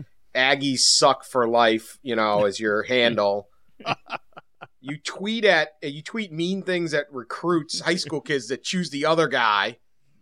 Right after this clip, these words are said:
Speaker 1: you know, and then all of a sudden, "I'm offended."
Speaker 2: <laughs>
Speaker 1: And, I mean, Herman, like, okay, if,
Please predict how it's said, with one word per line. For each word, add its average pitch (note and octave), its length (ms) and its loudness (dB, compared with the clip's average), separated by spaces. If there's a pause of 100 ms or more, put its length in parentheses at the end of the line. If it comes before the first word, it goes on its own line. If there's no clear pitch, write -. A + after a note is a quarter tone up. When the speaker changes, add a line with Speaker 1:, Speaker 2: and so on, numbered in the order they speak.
(240)
Speaker 1:
you C#3+ 140 -2
know, C3 340 0
and D3 160 -2
then D3+ 200 0
all F3 180 4
of E3+ 60 2
a - 20 -4
sudden, E3+ 240 4
"I'm A3 300 8
offended." A3+ 800 4 (480)
Speaker 2:
<laughs> C3 100 -16 (1040)
Speaker 1:
And, A#3 160 -8
I B3 220 0
mean, A#3+ 160 2
Herman, A3 640 6 (1300)
like, G3 420 2 (140)
okay, F#3 520 2 (260)
if, G3 180 0